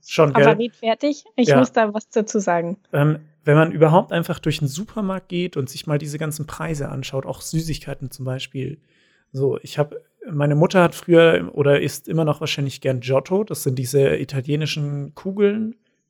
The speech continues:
Speaker 1: die, die sind mit so Milchcreme gefüllt. Weiß nicht, ob die dir was sagen. Es hat eine leckere Süßigkeit, das sind immer nur so kleine Kugeln. Und da gibt's in der Packung, sind dann immer zwölf Stück drin oder sowas. Auf jeden Fall gab's die halt immer und ich dachte mir halt, ja, mm, lecker Giotto.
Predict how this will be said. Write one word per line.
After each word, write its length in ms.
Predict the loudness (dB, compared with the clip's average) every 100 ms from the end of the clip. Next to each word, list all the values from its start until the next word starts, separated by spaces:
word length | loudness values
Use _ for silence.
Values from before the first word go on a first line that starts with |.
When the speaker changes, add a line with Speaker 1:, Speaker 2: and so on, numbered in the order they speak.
| -8
Speaker 1:
die, 280 | -8 -6 -8
die 560 | -6 -6 -4 -8 -10 _ _
sind 280 | -14 -8 -6
mit 140 | -8
so 100 | -8 -6
Milchcreme 440 | -6 -6 -6 -6
gefüllt. 420 | -6 -4 -4 -4
Weiß 120 | -8 -8
nicht, 120 | -10
ob 80 | -10
die 120 | -10
dir 120 | -8
was 140 | -10
sagen. 320 | -8 -8 -8 -10 _ _ _ _ _ _ _
Es 80 | -4
hat 100 | -2
eine 100 | 0
leckere 300 | 0 0 -4
Süßigkeit, 520 | -4 -4 -4 -2 -2
das 100 | -2
sind 100 | 0
immer 120 | 0
nur 120 | 0
so 80 | -4
kleine 300 | -6 -6 -6
Kugeln. 440 | -6 -8 -4 -4 -6 _ _ _ _
Und 120 | -4 -2
da 60 |
gibt's 240 | 0 0 0
in 60 |
der 80 | -2
Packung, 360 | -4 -12 -6 -6
sind 140 | -4
dann 100 | -6
immer 160 | -4 -8
zwölf 260 | -2 -2 -2
Stück 240 | -8 -10
drin 160 | -10 -8
oder 160 | -6
sowas. 520 | -6 -2 -2 -2 -8 _ _ _ _ _ _ _ _ _ _
Auf 180 | -4 2
jeden 160 | 2 2
Fall 300 | 0 -2 -4 _
gab's 280 | -8 -6 -2
die 120 | -2
halt 140 | 0
immer 140 | -2 -6
und 120 | -8
ich 100 | -12
dachte 240 | -16 -14
mir 60 | -12
halt, 100 | -10
ja, 140 | -10
mm, 220 | -8 -8 -8
lecker 280 | -8 -10
Giotto. 480 | -10 -6 -4 -4 -8